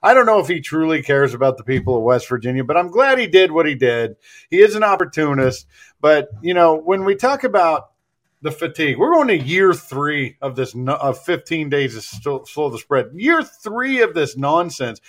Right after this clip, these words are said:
where you just said it right earlier. It's a respiratory disease. Big deal. Move on with your life. If you're big, get in shape. The, the C D C press conferences should be all about,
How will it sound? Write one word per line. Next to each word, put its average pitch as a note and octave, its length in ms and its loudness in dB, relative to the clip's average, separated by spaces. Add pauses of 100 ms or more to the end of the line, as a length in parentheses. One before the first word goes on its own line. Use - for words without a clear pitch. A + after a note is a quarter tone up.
(180)
where G#3+ 120 0
you C4+ 100 -2
just C4+ 220 -2
said G#3+ 160 4
it F#3 60 0
right E3 240 2
earlier. C#3 340 0
It's D#3+ 160 -8
a B3 40 -4
respiratory E3 600 -4
disease. A#2+ 240 -8
Big G3 180 0
deal. G#3+ 200 2
Move G3+ 180 -2
on A#3+ 180 4
with F3 120 -4
your F3 100 0
life. - 460 -4 (760)
If F#3 200 -2
you're G#3 180 -4
big, A#3+ 440 2
get A#3 120 -2
in A#3 140 -4
shape. G3+ 520 -2
The, G3+ 300 -2
the F#3+ 140 0
C D4 180 -6
D D4+ 160 -4
C A#3+ 160 -8
press G#3 300 -2
conferences D3 500 -6
should D3 140 -12
be D#3 100 -2
all B3+ 300 4
about, F#3+ 380 4